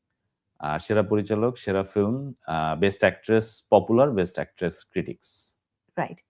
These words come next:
Speaker 2: মেরিল প্রথম আলো পুরস্কারের এবারের আয়োজনটি কততম ছিল?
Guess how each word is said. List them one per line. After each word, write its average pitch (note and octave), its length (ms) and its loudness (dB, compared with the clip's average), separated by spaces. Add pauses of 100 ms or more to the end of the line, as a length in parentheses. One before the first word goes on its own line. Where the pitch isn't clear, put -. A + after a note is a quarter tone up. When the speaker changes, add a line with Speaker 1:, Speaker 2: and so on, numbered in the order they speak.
(560)
Speaker 2:
মেরিল D4 200 10
প্রথম E4 200 4
আলো E4 140 8
পুরস্কারের E4+ 680 4
এবারের B3 400 6
আয়োজনটি G3+ 460 4
কততম F#3+ 380 -2
ছিল? A2 260 -14